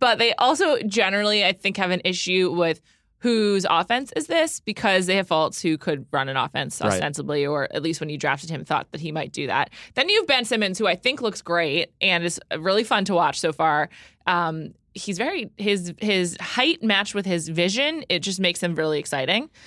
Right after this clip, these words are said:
Speaker 1: And then you have Joel Embiid, who wants to be Kevin Garnett and stand at the top of the key. So it's an issue. At least Embiid's on a minutes restriction right now, so that limits how,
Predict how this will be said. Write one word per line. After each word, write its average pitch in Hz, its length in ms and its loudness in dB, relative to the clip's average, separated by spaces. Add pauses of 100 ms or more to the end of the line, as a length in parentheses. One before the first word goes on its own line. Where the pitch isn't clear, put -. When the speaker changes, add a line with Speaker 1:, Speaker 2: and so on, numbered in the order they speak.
(360)
Speaker 1:
And 190 460 2
then 247 220 2
you 294 80 4
have 269 100 4
Joel 254 340 4
Embiid, 269 300 0
who 220 160 0
wants 208 300 2
to 208 80 -6
be 220 80 -2
Kevin 214 240 0
Garnett 254 420 0
and 190 140 -2
stand 196 220 0
at 175 40 -4
the 180 60 -10
top 190 180 0
of 180 60 -8
the 202 40 -10
key. 196 260 -4
So 190 640 2 (540)
it's 254 140 2
an 285 80 0
issue. 349 240 2
At 180 140 4
least 311 160 4
Embiid's 247 320 2
on 202 100 4
a 190 60 2
minutes 254 240 2
restriction 170 340 -2
right 160 120 0
now, 160 180 2
so 170 140 -2
that 165 140 4
limits 202 420 2
how, 170 440 4